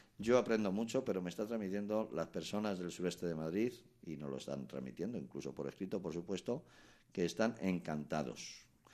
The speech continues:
Hoy vamos a tener un programa que se llama Levanta las persianas de tu estado de ánimo cuando quieras.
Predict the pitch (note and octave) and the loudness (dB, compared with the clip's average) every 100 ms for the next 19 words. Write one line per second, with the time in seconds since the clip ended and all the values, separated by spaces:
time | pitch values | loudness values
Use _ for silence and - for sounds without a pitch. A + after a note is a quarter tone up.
0 | - - - A2 C#3 C3 B2+ G#2+ G#2+ F#2+ | -20 -12 2 6 6 4 2 2 0 0
1 | F2+ F#2+ G2+ F#2+ C#3 - - _ - F2 | 2 2 2 0 -2 -6 -20 _ -10 -8
2 | - F2 G#2+ F2 C#2+ F2 - _ _ - | -4 2 2 2 -2 -4 -14 _ _ -4
3 | F2+ F#2 F#2 C3+ B2 F2 A#2+ - - - | 2 4 4 2 0 -2 -2 -2 -6 0
4 | G#2 G2+ G#2+ G#2+ - _ _ _ _ E2+ | 2 2 0 -4 -12 _ _ _ _ 0
5 | F2 D#2+ E2 D2+ - A2 A#2+ B2+ - D#2 | 0 2 2 0 4 4 6 2 0 2
6 | F#2 A2 A#2 A#2 A#2 - - - D#2 D#2 | 4 6 4 0 -2 -8 -20 -2 0 2
7 | C#2 - A2 G2 - - | 0 4 10 10 8 -6